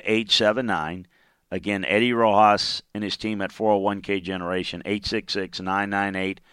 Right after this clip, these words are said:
five eight seven nine. Uh, give us a, uh, a call as well, uh, at, uh, or an email as well at landryfootball dot com if you're interesting, interested in promoting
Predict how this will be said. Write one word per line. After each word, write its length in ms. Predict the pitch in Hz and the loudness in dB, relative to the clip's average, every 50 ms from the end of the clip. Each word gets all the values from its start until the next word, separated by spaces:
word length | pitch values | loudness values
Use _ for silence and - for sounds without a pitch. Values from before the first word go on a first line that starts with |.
| _ _ _ _ _ _ | _ _ _ _ _ _
five 380 | - - 98 101 107 104 98 | -2 4 6 8 8 8 8
eight 220 | 101 98 101 90 - | 6 2 2 2 0
seven 360 | - 104 101 95 92 92 90 | 0 2 2 2 0 -2 -2
nine. 360 | 90 90 87 90 95 95 90 - _ _ _ _ _ _ _ _ _ - | -2 -2 0 -2 -2 -4 -8 -12 _ _ _ _ _ _ _ _ _ -6
Uh, 160 | 92 90 85 80 | -4 -4 -4 0
give 200 | - 120 127 123 | 2 2 4 4
us 180 | 127 117 - 117 | 4 2 2 2
a, 160 | 107 95 - - _ _ _ _ _ _ - - _ _ _ _ _ _ _ _ _ - | 2 0 0 -4 _ _ _ _ _ _ -20 -20 _ _ _ _ _ _ _ _ _ -4
uh, 200 | 92 92 80 - - | -2 -2 -2 -2 -4
a 100 | - 104 | -6 -6
call 360 | - - - 120 117 113 113 | -4 2 4 6 6 6 6
as 140 | 107 92 87 | 4 0 0
well, 480 | 95 107 110 117 120 104 - - - - - | 2 4 6 6 6 4 0 -4 -10 -8 -4
uh, 240 | 107 101 98 98 90 - | -2 0 0 0 -2 -4
at, 240 | 95 90 - - | -8 -10 -10 -8
uh, 40 | 101 | -6
or 460 | 98 98 95 - - - 98 98 92 | -4 -4 -6 -6 -6 -4 -2 -2 -2
an 100 | 90 80 - _ _ - | -2 -4 -8 _ _ -2
email 340 | 135 135 123 120 113 110 107 | -2 0 2 2 2 2 2
as 100 | 101 95 | 0 0
well 220 | 104 110 110 107 | 0 2 2 2
at 80 | - - | 0 0
landryfootball 680 | 104 107 104 95 107 98 - 110 104 - - 98 95 87 | -2 -2 -2 -2 -6 -6 -6 -6 -6 -2 -2 -2 0 0
dot 180 | 98 95 - | 0 0 0
com 280 | - - 107 104 98 98 | 0 0 0 0 -2 -4
if 120 | 92 - | -6 -8
you're 140 | - 104 - - | -8 -8 -6 -6
interesting, 580 | 110 110 - 101 98 - - 101 95 95 95 - _ _ - _ _ _ _ - | -6 -6 -6 -8 -10 -6 -6 -6 -6 -6 -10 -14 _ _ -20 _ _ _ _ -6
interested 500 | 120 - 120 110 - - 113 104 101 101 | -4 -2 -2 -2 0 0 0 0 0 -2
in 200 | 101 104 101 98 | -4 -6 -6 -6
promoting 680 | - - 101 101 101 101 101 101 98 95 98 98 | -6 -6 -4 0 0 0 0 0 -2 -4 -6 -10